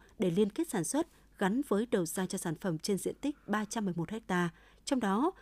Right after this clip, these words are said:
trồng cây ngô làm thức ăn chăn nuôi hai trăm tám mươi sáu ha, ớt xuất khẩu mười lăm ha, khoai tây năm ha, bí xanh năm ha. Cùng với việc chú trọng phát triển nông lâm nghiệp,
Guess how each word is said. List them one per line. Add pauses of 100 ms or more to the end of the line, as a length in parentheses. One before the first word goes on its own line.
(240)
trồng
cây
ngô
làm
thức
ăn
chăn
nuôi
hai
trăm
tám
mươi
sáu (180)
ha, (280)
ớt
xuất
khẩu
mười
lăm (200)
ha, (300)
khoai
tây
năm (180)
ha, (280)
bí
xanh (100)
năm (180)
ha. (600)
Cùng
với
việc
chú
trọng
phát
triển
nông
lâm
nghiệp,